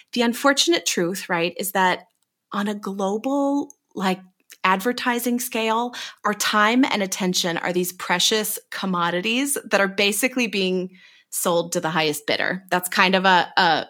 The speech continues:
a grim outlook, but our clients feel that. They know it's happening.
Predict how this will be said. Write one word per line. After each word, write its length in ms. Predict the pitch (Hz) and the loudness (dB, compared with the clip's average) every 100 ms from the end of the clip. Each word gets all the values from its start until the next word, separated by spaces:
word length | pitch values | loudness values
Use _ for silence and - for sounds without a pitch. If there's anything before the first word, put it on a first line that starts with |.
| - | -2
a 80 | |
grim 300 | 190 196 190 | 0 2 4
outlook, 520 | 196 165 - 117 - - | 6 4 2 -2 -2 2
but 220 | 175 165 - - - - | 2 2 -2 -20 -12 0
our 120 | 233 | 0
clients 520 | 240 254 311 277 - | 4 4 4 2 -2
feel 380 | - 240 214 165 | -6 -2 0 0
that. 240 | - - - | -2 -4 -2
They 140 | 196 202 | -2 0
know 300 | 208 220 269 | 2 4 2
it's 160 | - | 0
happening. 680 | - 214 - - - - 196 | -4 -4 -4 -8 -6 -8 -10